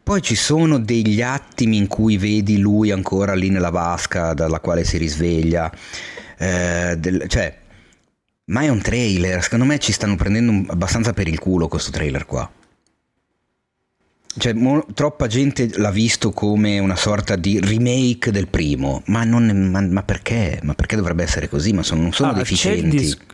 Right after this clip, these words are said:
Speaker 2: c'è il discorso di, che ho sentito dire e che è lecito,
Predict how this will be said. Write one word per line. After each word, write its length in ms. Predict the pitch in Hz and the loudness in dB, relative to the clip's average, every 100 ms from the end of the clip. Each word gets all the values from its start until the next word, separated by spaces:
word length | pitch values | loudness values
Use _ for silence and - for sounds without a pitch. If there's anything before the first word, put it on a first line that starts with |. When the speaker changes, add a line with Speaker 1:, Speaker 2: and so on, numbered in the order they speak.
| - | -10
Speaker 2:
c'è 200 | - 156 | -2 0
il 180 | 180 165 | 0 0
discorso 920 | 131 117 - - 170 170 - - 127 | 0 -2 -4 0 0 0 -4 -2 0
di, 960 | 123 113 120 120 117 113 113 110 110 107 | -2 -4 0 2 4 4 4 2 2 0
che 80 | 117 | -2
ho 40 | |
sentito 440 | 107 117 107 - 123 | -2 -2 -4 -2 -2
dire 640 | 120 110 117 120 123 - _ _ _ _ | 2 2 2 2 0 -2 _ _ _ _
e 160 | - 110 | -6 -4
che 180 | - 110 | 0 2
è 40 | |
lecito, 720 | 110 107 98 - 107 123 139 | 4 2 2 -2 0 -2 -2